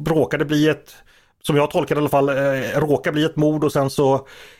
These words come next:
eh, följs det av en mörkläggning så att det är en gra-, konspiration som gradvis växer fram. Det finns ingen stor arkitekt,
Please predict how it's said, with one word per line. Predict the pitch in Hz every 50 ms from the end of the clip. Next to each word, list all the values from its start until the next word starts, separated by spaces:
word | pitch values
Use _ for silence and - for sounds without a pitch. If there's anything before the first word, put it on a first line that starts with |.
| _ -
eh, | 160 143
följs | - - 147 139 -
det | - 160
av | 139 143
en | 143
mörkläggning | 147 143 131 120 - 127 127 135 135 135 139 139 131
så | - 139
att | 131 - - -
det | 135 143 147
är | 147
en | 143
gra-, | 143 147 160 160 151 156 147 147 143 147
konspiration | - - 180 170 - 170 170 180 190
som | - 196 165
gradvis | 165 180 180 175 160 156 143 139 175 196 196 190 - 180
växer | 170 160 - - -
fram. | - 160 151 165 175 180
Det | 165 151
finns | 151 135 131
ingen | 143 143 139 135 131
stor | - - 139 131 135
arkitekt, | 127 123 117 123 117 - 160 175 - -